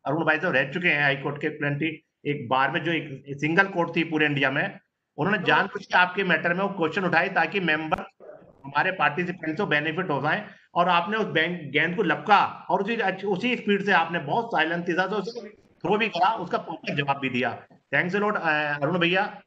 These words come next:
thanks a lot, अ, जय, विपिन जी। और सारे जो, जो भी participants हैं,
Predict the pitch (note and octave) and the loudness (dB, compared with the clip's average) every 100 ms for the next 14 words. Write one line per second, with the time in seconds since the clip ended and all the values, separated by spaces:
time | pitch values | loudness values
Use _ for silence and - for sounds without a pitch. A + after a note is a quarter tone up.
0 | - D3 E3+ F#3 F#3+ F#3 F3+ B2+ C3 C3+ | -2 0 0 0 0 0 -4 -10 -6 -6
1 | A#2+ C#3 C#3 C3+ C3 A#2+ - _ _ C3+ | -4 -6 -6 -8 -12 -20 -20 _ _ -10
2 | B2 F3 F3 G#3+ - - _ E3 E3 E3 | -2 0 0 -2 -8 -20 _ 0 0 0
3 | - _ _ _ _ _ D3+ E3+ G#3+ G3+ | -10 _ _ _ _ _ 2 2 2 0
4 | G#3+ F#3 G#3+ G#3 E3 - F#3 F3+ E3+ D3+ | 0 2 2 4 2 2 -6 0 0 0
5 | C#3+ G2+ - | -4 -4 -8